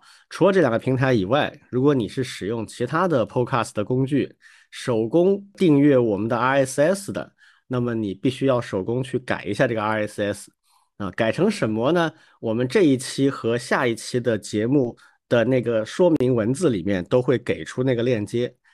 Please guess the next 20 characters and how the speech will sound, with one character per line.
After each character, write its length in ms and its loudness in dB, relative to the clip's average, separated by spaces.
啊， 140 -6
你 100 -2
看 220 -2
到 140 0
你 80 -2
就 60 -4
赶 140 -4
紧 100 -2
把 60 -8
它 120 -2
改 200 -6
掉。 280 -4
我 140 0
们 240 4
老 240 0
的 80 0
那 180 2
个 100 -2
平 280 -6
台， 340 -4